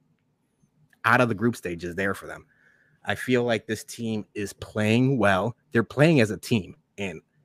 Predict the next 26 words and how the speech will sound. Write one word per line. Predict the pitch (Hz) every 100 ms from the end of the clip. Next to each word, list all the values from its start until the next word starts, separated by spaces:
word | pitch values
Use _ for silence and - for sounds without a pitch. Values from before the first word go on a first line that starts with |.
| _ _ -
I | 107
was | 127 135 110
very | 87 113 117 135
critical | - 127 113 - 110 -
on | - 92
Greg | 90 98 92
Berhalter | 104 104 107 117 - 135 135
for | 104
a | 92
long | 85 92 90
time, | - 90 104 143 _ _
but | - 101
he's | - 143 117
got | - 123 135 _ -
these | 110 101
teams | - - 107 104 92
believing | 82 82 95 131 139
in | 104
themselves | 95 90 160 170 175
and | 117 101
playing | - 147 135
for | - 95
each | 92 123
other. | 104 78 _ _ _ -
I | 110
think | - 123 113